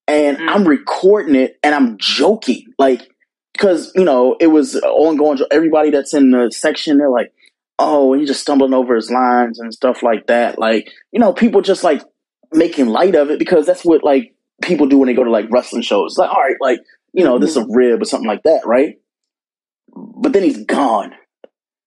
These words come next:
Speaker 2: Mm-hmm.
Speaker 1: And we find out on the flight that he, like, passed away the next day.
Speaker 2: Yeah. Mm-hmm.
Speaker 1: And you look in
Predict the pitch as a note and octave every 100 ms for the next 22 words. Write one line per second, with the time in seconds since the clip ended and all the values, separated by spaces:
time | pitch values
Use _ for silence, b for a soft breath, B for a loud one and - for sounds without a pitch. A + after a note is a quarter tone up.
0 | _ _ - D#3 D#3+ D#3+ D#3+ - E3+ F3+
1 | E3+ F3+ F3+ E3 D3 - _ _ _ _
2 | - F3+ D#4+ C#3+ - E3+ B2+ A#2 A#2 C3+
3 | G#2 _ _ - C3+ - - D3+ D3 -
4 | C3+ C3 A#2+ A#2 - G2 C3 A#2+ - _
5 | _ - D#3+ D#3+ D#3 C#3+ B2+ _ - D3
6 | D#3 F3 F3+ F3+ F#3